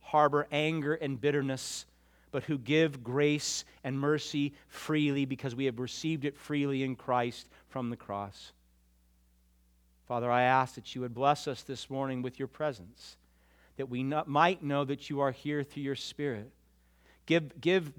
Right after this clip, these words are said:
a sinner like me the ability to faithfully proclaim the gospel,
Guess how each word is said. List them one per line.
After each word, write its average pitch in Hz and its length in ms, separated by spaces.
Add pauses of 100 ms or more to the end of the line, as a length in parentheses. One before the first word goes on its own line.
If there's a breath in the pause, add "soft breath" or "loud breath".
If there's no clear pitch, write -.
(140)
a 143 80
sinner 196 400
like 165 260
me 165 200
the 147 160
ability 143 420
to 139 100
faithfully 175 520
proclaim 143 420
the 135 80
gospel, 131 560